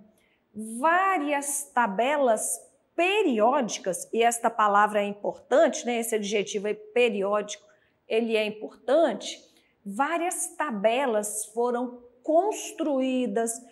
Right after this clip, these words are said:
foram confeccionadas. Por quê? Cento e dezoito elementos químicos diferentes nós temos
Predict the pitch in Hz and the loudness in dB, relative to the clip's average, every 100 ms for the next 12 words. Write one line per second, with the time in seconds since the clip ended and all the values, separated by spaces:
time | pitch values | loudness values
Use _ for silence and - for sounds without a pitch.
0 | _ - 254 254 254 254 254 247 240 226 | _ 0 4 4 2 0 -2 0 -2 -4
1 | - - 202 185 202 233 233 208 226 226 | -6 -6 -6 -4 -2 0 -2 -2 -4 -6
2 | - _ _ _ _ _ - 403 415 - | -14 _ _ _ _ _ 6 8 8 4
3 | - 190 - - - _ - - - 349 | 2 2 0 -12 -20 _ -8 -4 0 0
4 | 480 480 339 339 214 247 247 247 240 220 | 2 2 2 2 2 6 6 6 4 2
5 | 214 220 - - 269 254 254 233 175 208 | 0 -2 -6 -4 -2 0 -2 -4 -6 -8
6 | 185 180 277 320 226 - 220 214 - 226 | -8 -2 0 0 -2 -4 -4 -6 -4 -2
7 | 277 403 - - | 0 -2 -4 -10